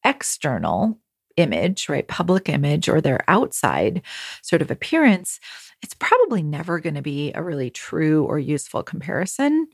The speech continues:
Typically, it makes us feel <laughs> not good enough. So just notice if you're doing that, right? Are you trying to compare yourself to others as a way to assess whether you're doing a good job as a physician?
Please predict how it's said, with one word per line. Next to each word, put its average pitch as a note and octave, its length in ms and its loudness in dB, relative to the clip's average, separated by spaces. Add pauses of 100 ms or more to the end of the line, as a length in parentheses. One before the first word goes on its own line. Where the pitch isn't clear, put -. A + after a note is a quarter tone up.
(560)
Typically, D#4+ 340 4
it - 80 0
makes D#3 280 -2
us - 160 -2
feel B2+ 520 0 (100)
<laughs> - 120 -20
not E3+ 520 4
good D3+ 160 6
enough. A3 520 2 (420)
So - 140 6
just F3+ 220 0
notice G3 420 4
if D#3 120 -6
you're D#3+ 100 0
doing E3 380 0
that, G3 340 -2 (240)
right? E3+ 160 2
Are F3 60 2
you E3 100 2
trying D#3+ 240 0
to C#3 60 0
compare D#3 400 2
yourself D3 640 2 (580)
to - 220 0
others F3 640 2 (460)
as F3 120 2
a D#3 60 2
way D3 160 2
to C#3+ 160 0
assess G#3 680 0 (400)
whether F#3 240 4
you're F#3 180 4
doing F3 240 6
a F3 60 4
good D#3+ 160 2
job G3+ 640 2
as G3+ 140 2
a E3+ 60 -2
physician? - 600 -2